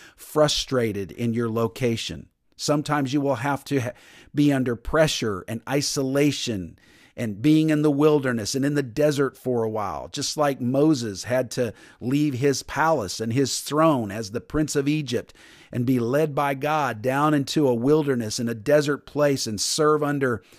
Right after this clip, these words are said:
Jethro and be a sheep herder and learn how to be a real leader.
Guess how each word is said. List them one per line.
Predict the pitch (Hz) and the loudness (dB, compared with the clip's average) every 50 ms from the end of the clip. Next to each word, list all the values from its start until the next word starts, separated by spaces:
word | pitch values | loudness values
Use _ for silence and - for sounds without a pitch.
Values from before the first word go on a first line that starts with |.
| - - - - _ - | -20 -20 -20 -20 _ -12
Jethro | 110 104 131 151 165 170 - - 135 131 120 107 98 | -6 0 4 4 4 4 2 0 -2 0 0 0 -2
and | 98 113 | -4 -2
be | 120 151 147 | 0 2 2
a | 120 | 2
sheep | - - - - 185 196 202 - - | 2 0 -2 0 2 2 2 0 -2
herder | - 139 135 120 104 95 95 - | -2 0 0 0 0 -2 -4 -4
and | - 123 127 123 117 | -4 -4 -2 -2 -2
learn | 123 135 151 160 170 165 156 | 0 2 4 4 4 4 2
how | 123 147 143 139 | 0 -2 -2 -2
to | 131 | -2
be | 127 139 139 127 | 0 2 2 2
a | 120 | 2
real | 113 110 127 139 143 143 135 131 123 | 0 0 2 2 4 4 2 2 2
leader. | 127 139 139 139 120 104 85 78 - | 2 4 4 4 4 2 0 -6 -10